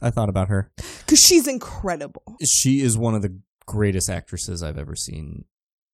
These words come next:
Speaker 1: uh,
Speaker 2: She's so good.
Speaker 1: on camera. Hereditary is one of the fucking f-, most horrible, I mean, it's an incredible movie, but it has one of the most horrible moments that I had to witness on
Speaker 2: Yes.
Speaker 1: frame. And that long pause after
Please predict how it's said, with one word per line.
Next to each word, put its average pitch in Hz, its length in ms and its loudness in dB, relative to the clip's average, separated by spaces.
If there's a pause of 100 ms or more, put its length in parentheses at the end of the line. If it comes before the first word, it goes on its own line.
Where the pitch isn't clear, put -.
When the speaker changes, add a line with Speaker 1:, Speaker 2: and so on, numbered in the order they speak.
(140)
Speaker 1:
uh, 71 440 -6 (160)
Speaker 2:
She's - 240 -4
so - 160 -6
good. - 80 -20 (180)
Speaker 1:
on 80 220 -8
camera. 58 420 -14 (520)
Hereditary 107 800 2
is 92 280 -2
one 92 200 0
of 87 100 -2 (240)
the 87 120 -6 (160)
fucking 90 380 -4 (420)
f-, - 540 -16
most 98 240 0
horrible, 90 680 -2 (1200)
I 110 40 0
mean, 107 160 4
it's 101 200 2
an 104 140 0
incredible 107 380 2
movie, 98 220 4
but 87 160 0
it - 20 0
has 87 140 -2
one 90 100 0
of 87 60 -2
the - 40 -2
most 85 140 -2
horrible 87 420 -2
moments 85 360 -4
that 82 100 -6
I 80 80 -6
had 80 180 -8
to 82 160 -8 (120)
witness 95 680 -2 (140)
on 92 100 -2
Speaker 2:
Yes. - 120 -6
Speaker 1:
frame. 87 340 -2 (1040)
And 110 140 4
that 104 120 4
long 107 540 2
pause 101 500 0
after 90 800 -2